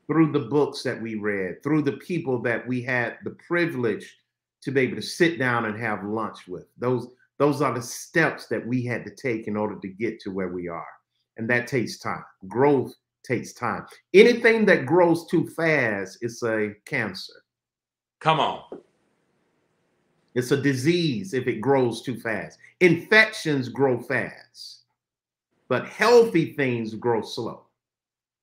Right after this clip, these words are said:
Speaker 1: and steady. So
Speaker 2: That's good stuff.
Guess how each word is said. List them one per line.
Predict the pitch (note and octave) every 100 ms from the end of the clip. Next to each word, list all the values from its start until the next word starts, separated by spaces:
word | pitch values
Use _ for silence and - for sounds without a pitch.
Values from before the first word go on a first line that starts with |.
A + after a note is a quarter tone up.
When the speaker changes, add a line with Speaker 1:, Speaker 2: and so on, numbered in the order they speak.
| _ _ _ _ _ _ _ _ _ _ _ _ _ _ _
Speaker 1:
and | B2 A2
steady. | - - B2 E2 - _ _ _ _ _ _ _ _ _ _ _ _ _ _ _ _ _ _ _ _ -
So | - -
Speaker 2:
That's | - -
good | C3
stuff. | - B2+ F#2+ E2